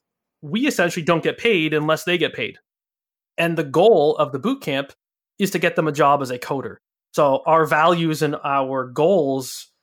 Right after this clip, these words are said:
together are very much in alignment. If I can't do it, if I can't get them a job, I don't get paid. So students love it. And I love it too, because that's all I ever wanted to do from the beginning, is help <laughs> teach people how to code and get them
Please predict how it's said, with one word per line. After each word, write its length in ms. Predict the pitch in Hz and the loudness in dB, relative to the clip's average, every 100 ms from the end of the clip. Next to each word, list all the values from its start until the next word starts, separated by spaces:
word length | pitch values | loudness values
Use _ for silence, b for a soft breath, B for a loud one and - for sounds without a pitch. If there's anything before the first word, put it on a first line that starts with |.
| _ | _
together 440 | - 147 180 160 147 | -10 -2 0 0 -2
are 120 | 151 | -4
very 320 | 143 190 196 | -2 2 2
much 240 | 175 170 - | 2 0 0
in 140 | 165 | 0
alignment. 580 | 151 147 151 127 113 143 | 2 2 0 -2 -8 -8
If 140 | 135 | -2
I 120 | 156 | 0
can't 400 | 156 185 170 139 156 | 0 -2 -2 -4 -4
do 180 | 202 151 | -2 -2
it, 120 | 131 | -2
if 120 | - | -2
I 140 | 143 143 | -2 -4
can't 320 | - 156 135 | -6 -6 -6
get 140 | 151 | -8
them 120 | 147 | -6
a 40 | 135 | -4
job, 420 | 175 185 131 131 _ _ _ - | -2 0 0 -4 _ _ _ -6
I 140 | 139 | -6
don't 260 | 135 127 131 | -2 -2 -2
get 160 | 120 | -6
paid. 300 | - 123 104 _ _ _ _ | -4 -8 -8 _ _ _ _
So 560 | - 131 120 117 117 _ _ - | -2 0 2 0 -2 _ _ -12
students 320 | - 156 151 | -2 -2 0
love 180 | 147 135 | 0 2
it. 240 | 147 - _ - | -2 -6 _ -4
And 160 | 156 156 | -2 2
I 100 | 220 | 2
love 200 | 180 170 | 2 0
it 100 | 165 | -2
too, 180 | 240 139 | -2 -4
because 260 | 131 135 - | -6 -8 -4
that's 160 | 190 254 | 0 4
all 140 | 226 | 4
I 80 | 226 | 4
ever 160 | 214 | 2
wanted 240 | 208 202 196 | 0 0 -2
to 60 | |
do 220 | 170 240 196 | -4 -4 -4
from 160 | 160 | -8
the 60 | 151 | -6
beginning, 420 | 143 180 151 113 _ _ _ - | -4 -4 -6 -10 _ _ _ -6
is 180 | 170 170 | -6 -4
help 360 | - 180 214 _ _ _ | 0 0 0 _ _ _
<laughs> 240 | _ - | _ -8
teach 360 | - 233 - - | 0 0 0 -8
people 300 | 233 226 214 | -6 -2 0
how 120 | 208 | 0
to 100 | 247 | -2
code 440 | - 170 143 160 _ _ _ - | -2 -2 -2 -8 _ _ _ -12
and 260 | 190 180 135 | -10 -8 0
get 220 | 185 - | 0 2
them 360 | 147 151 165 | -4 -4 -12